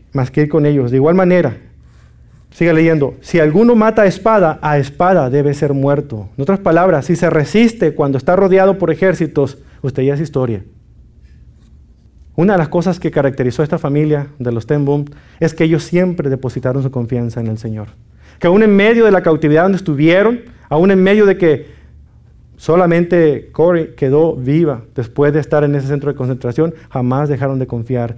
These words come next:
en Dios. En medio de las tristezas, en medio del dolor que pasaron ahí, siempre confiaron en Él. Y eso es algo que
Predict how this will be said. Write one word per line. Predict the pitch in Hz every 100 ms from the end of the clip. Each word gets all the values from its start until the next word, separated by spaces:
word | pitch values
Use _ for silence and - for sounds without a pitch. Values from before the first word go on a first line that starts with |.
| -
en | 117
Dios. | 113 110 101 - - - -
En | - 131
medio | 147 170
de |
las | 151 139
tristezas, | 123 110 151 147 160 151 - -
en | 135
medio | 139 156
del | 147
dolor | 127 117 147
que | 151
pasaron | 156 131 147 147
ahí, | 139 143 156 - - -
siempre | - 147 139 127 117 -
confiaron | - 113 127 123 120 117
en | - 113
Él. | 113 104
Y | 131
eso | 139
es | 139
algo | 139 127
que | 123 120